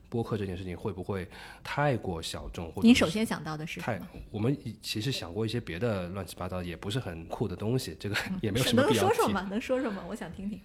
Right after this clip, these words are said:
Speaker 1: 我们思考做播客的这帮人原先是在往知识付费的角度在想。
Speaker 2: 哦，哦。
Speaker 1: 对，但后来我们可能还是觉得，
Speaker 2: 嗯。
Speaker 1: 还是往自己热爱或者说是很喜欢的事情的方向去，去下功夫，其实可能会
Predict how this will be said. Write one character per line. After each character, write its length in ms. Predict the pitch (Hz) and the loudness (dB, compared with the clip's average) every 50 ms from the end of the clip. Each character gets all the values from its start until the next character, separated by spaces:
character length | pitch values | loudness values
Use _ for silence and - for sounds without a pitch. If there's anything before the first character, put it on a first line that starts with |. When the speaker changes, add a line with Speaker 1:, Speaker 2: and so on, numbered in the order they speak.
| - - - - - - | -16 -18 -20 -18 -12 -6
Speaker 1:
我 140 | 120 110 95 | -4 -2 -2
们 100 | 90 95 | 0 -2
思 160 | 104 - - | -2 0 0
考 140 | 156 - 107 | 0 2 2
做 160 | 90 - 117 | 2 2 0
播 160 | 107 - 139 | 2 2 2
客 160 | 139 - - 117 | 2 4 2 2
的 100 | 90 87 | 2 0
这 160 | - - - 110 | -4 -4 -4 -2
帮 180 | - 107 113 | 0 2 0
人 220 | 101 82 85 90 87 | 0 0 -2 -4 -6
原 240 | 85 98 98 90 92 | -6 -4 -4 -2 0
先 200 | 98 - 160 190 | 2 4 4 4
是 100 | 190 - | 4 2
在 380 | 131 127 120 113 104 95 92 95 104 95 - - - - | 2 2 2 2 2 0 -4 -8 -12 -14 -16 -16 -8 -4
往 140 | 101 92 90 - - | -4 -4 -4 -6 -6
知 120 | - 147 | -4 -4
识 60 | 139 127 | -2 0
付 140 | - 156 | 2 2
费 160 | 135 139 190 202 | 4 6 6 6
的 100 | 143 95 - - - | 6 4 2 -2 -8
角 160 | - - 90 | -6 -6 -4
度 120 | 82 92 90 | -2 -2 -2
在 100 | 87 85 | -2 -4
想。 180 | - - 85 82 - - - - | -4 -6 -8 -8 -10 -12 -10 -2
Speaker 2:
哦， 80 | - | 0
哦。 880 | 190 190 190 196 196 196 196 196 190 185 185 175 170 160 156 - 165 160 | 2 2 4 2 2 2 0 0 -2 -2 -4 -6 -8 -10 -10 -8 -8 -6
Speaker 1:
对， 140 | - 95 85 76 80 - | -6 -6 -6 -8 -6 -2
但 120 | - 135 | -2 -2
后 120 | 123 - 160 | 2 2 2
来 80 | 123 | 2
我 60 | 117 98 | 4 2
们 80 | 92 95 | 2 0
可 100 | - - | -2 -2
能 100 | 95 85 | -2 -4
还 140 | - 85 | -4 -4
是 140 | - - - | -4 -4 -4
觉 180 | 180 170 90 87 | -4 -2 -2 -2
得， 220 | 95 95 92 87 | -2 -2 -4 -4
Speaker 2:
嗯。 60 | - - | -8 -10
Speaker 1:
还 220 | - - - 92 98 | -12 -8 -6 -6 -4
是 360 | - - 143 131 123 113 107 92 | -2 0 0 0 0 0 -2 -4
往 360 | 101 107 - - 85 76 78 73 - - | -2 -2 -2 -2 -2 -6 -8 -12 -10 -4
自 140 | - 131 | -4 -4
己 240 | 117 - - 82 82 82 | -4 -4 -8 -10 -10 -8
热 240 | 90 131 151 127 110 | -4 0 0 2 2
爱 280 | 113 139 151 123 95 85 | 0 0 -2 -2 -2 -4
或 180 | - - 113 | -6 -6 -6
者 80 | 92 87 | -6 -6
说 140 | 87 - 98 | -6 -8 -8
是 320 | 95 - 104 92 85 82 - - - - - | -8 -6 -6 -6 -8 -8 -12 -14 -18 -16 -14
很 240 | - - - 90 135 | -10 -6 -2 -2 0
喜 220 | - - - 76 | 0 -2 -4 -6
欢 260 | - - - 110 147 | -8 -4 0 2 2
的 320 | 170 151 107 85 78 - - - | 4 4 2 0 -2 -8 -10 -6
事 200 | - - 120 98 | -6 -4 -4 -4
情 140 | - 104 | -4 -4
的 100 | 87 82 | -6 -6
方 240 | - - - 110 113 | -6 -4 0 0 0
向 260 | 113 - 113 92 85 82 | 0 0 -2 -4 -4 -6
去， 420 | - - - - 95 87 82 80 - - - - - - - - - | -8 -8 -6 -6 -6 -6 -6 -8 -12 -16 -18 -20 -20 -18 -18 -14 -10
去 140 | - - | -4 -2
下 200 | 117 - 135 107 | 0 2 2 0
功 220 | 92 - 117 117 131 | 2 2 2 2 2
夫， 180 | 123 - 101 | 2 0 -6
其 160 | 87 - - 92 | -6 -6 -8 -6
实 80 | 98 | -6
可 200 | 98 - - 85 | -6 -6 -6 -6
能 100 | 80 80 | -6 -6
会 240 | 87 113 107 95 90 | -2 -2 -2 -2 -2